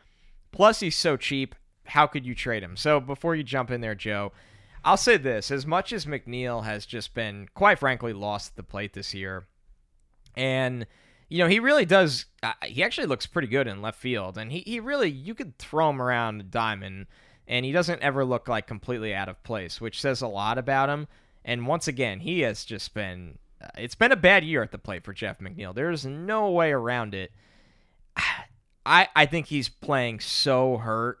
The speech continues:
Joe. I think that, I think there's more that we just don't know about. I think he never got healthy from when he got hurt in June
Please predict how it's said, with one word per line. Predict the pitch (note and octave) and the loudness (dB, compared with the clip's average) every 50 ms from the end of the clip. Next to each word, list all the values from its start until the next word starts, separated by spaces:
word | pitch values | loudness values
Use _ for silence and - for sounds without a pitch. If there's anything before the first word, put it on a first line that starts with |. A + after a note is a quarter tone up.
| _ - | _ -10
Joe. | - - C3 B2+ B2+ C3 C3 C3 C3 - _ - | -2 0 4 4 6 6 4 2 0 -2 _ -2
I | A#2+ B2+ B2 | 0 0 0
think | - - D3 C#3 - - | 0 -2 -4 -4 -4 0
that, | C#3+ C3+ C3 B2+ B2 B2 B2 A#2 - - _ _ _ _ _ _ _ _ - - | 2 4 4 4 4 4 2 0 -4 -8 _ _ _ _ _ _ _ _ 0 6
I | - D3+ D#3+ | 6 8 8
think | E3+ E3+ D3+ | 6 4 4
there's | D#3+ D#3 C#3 - | 2 2 2 0
more | D3 C#3 C#3+ C#3+ C#3+ C3 | -2 0 2 2 2 2
that | B2 A2+ | 2 0
we | B2 B2+ | 0 -2
just | A2+ A#2+ A2 - | -2 -4 -6 -2
don't | C3 A2+ G2+ G2+ | -2 -2 -2 -4
know | G2+ G2 G2+ G2+ | -6 -6 -6 -6
about. | F#2+ G2+ G2 F#2 F#2 F#2+ | -6 -6 -6 -6 -6 -6
I | G#2 | -6
think | A2+ D#3+ C#3+ - | -6 -6 -4 -2
he | E3 D#3+ | -2 0
never | D#3 D3 C#3+ D3+ D3+ F3 | 2 4 4 4 4 4
got | D#3+ E3 D#3+ C3+ A#2 | 6 6 4 4 4
healthy | C3 C3+ C3 B2+ - C#3+ C3+ C3 C3 C3 B2 - _ _ _ _ _ - | 2 0 0 0 0 -2 -2 -2 -2 -4 -6 -8 _ _ _ _ _ -4
from | - C#3+ C3+ B2 | -2 -2 -2 0
when | B2+ C3 | -2 -2
he | C3+ C3+ | -2 0
got | B2+ C#3+ C#3 A#2 - | 2 2 2 2 2
hurt | - A#2+ B2 B2 A#2+ | -2 -2 -2 -2 -2
in | G#2 A#2 A#2 A2+ | -4 -6 -8 -8
June | G#2+ - A#2+ A#2+ A#2 A2+ A2 G#2+ G#2+ G#2+ G#2+ G#2 | -8 -6 -4 -4 -4 -4 -4 -6 -6 -6 -8 -10